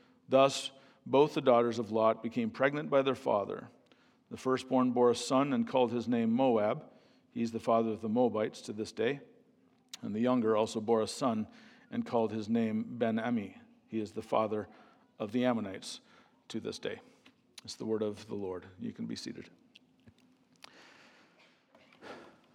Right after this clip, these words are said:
Well, two points that I want to make, or I just want to walk through the text. I got, want to walk through chapter eighteen and chapter nineteen, and again, then we'll have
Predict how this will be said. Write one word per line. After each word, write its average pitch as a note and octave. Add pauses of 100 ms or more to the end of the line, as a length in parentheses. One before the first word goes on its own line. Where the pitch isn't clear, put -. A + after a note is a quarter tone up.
(220)
Well, A#2
two D#3+ (560)
points D3
that C3
I C3
want C3+
to C3
make, C3
or C3+
I C3
just C#3
want C#3+
to C3+
walk C3+
through D3
the A#2
text. C3
I A#2
got, B2+ (300)
want C3
to A#2+
walk C#3
through C3+ (560)
chapter C#3+
eighteen D#3+
and C3+
chapter C#3
nineteen, D3
and C#3
again, C3
then C3
we'll B2
have B2+